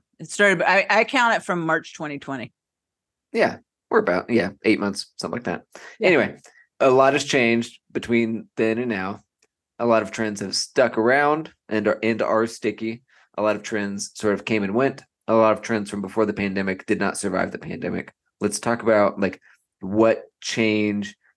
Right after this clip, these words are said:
Speaker 2: has remained since the pandemic. I got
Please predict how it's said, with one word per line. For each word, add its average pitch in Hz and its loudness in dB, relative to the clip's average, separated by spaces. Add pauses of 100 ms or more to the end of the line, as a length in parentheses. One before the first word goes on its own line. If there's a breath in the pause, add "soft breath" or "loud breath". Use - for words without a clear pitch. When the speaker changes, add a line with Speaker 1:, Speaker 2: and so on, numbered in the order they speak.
Speaker 2:
has 98 -4
remained 95 -4
since 95 -6
the - -6
pandemic. 90 -4 (420 soft breath)
I 107 2
got 113 2